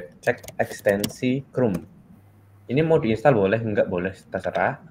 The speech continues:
Tapi kalau saya, saya sarankan install, ya, ekstensi. Namanya json View. json View. Nah, ini. Nih.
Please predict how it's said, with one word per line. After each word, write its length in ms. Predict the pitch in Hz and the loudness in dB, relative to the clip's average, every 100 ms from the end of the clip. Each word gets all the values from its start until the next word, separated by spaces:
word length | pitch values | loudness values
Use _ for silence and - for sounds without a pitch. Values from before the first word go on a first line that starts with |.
| - - - - - | -20 -20 -20 -20 -6
Tapi 100 | 98 113 | -2 0
kalau 240 | 104 104 | 0 -2
saya, 560 | - 92 90 98 143 - - | -2 0 2 0 -2 -8 -14
saya 160 | - 92 | -8 -6
sarankan 560 | 104 92 92 107 131 143 - - - - | -4 -6 -4 -2 -2 -4 -10 -20 -20 -20
install, 400 | 101 - 110 85 | -16 -2 0 0
ya, 240 | 78 85 - - - | -2 -8 -10 -16 -20
ekstensi. 720 | - - - - - 110 143 143 - - - - - _ _ _ _ - _ _ - - - - | -20 -18 -18 -18 -10 -8 -8 -10 -18 -20 -20 -20 -20 _ _ _ _ -20 _ _ -20 -20 -20 -18
Namanya 560 | - 104 107 113 120 123 | -4 0 2 4 4 4
json 880 | 117 107 107 110 - 117 117 120 123 - - | 2 4 4 4 0 -2 0 -4 -8 -14 -10
View. 320 | 123 113 - - - - - - - - - - - - - - - - | -4 -2 -4 -10 -20 -20 -20 -20 -20 -20 -20 -20 -20 -20 -20 -20 -20 -20
json 720 | - 101 92 - 117 123 139 143 - - - - - - | -6 -4 -4 -4 -4 -2 -4 -6 -12 -20 -20 -20 -20 -10
View. 480 | 120 113 110 110 101 95 | -6 -2 -2 -2 -2 -2
Nah, 100 | 98 | -2
ini. 220 | 92 87 - - - - - - - - - - - - - | -2 -6 -10 -20 -20 -20 -20 -20 -20 -20 -20 -20 -20 -20 -18
Nih. 160 | - 87 | -12 -12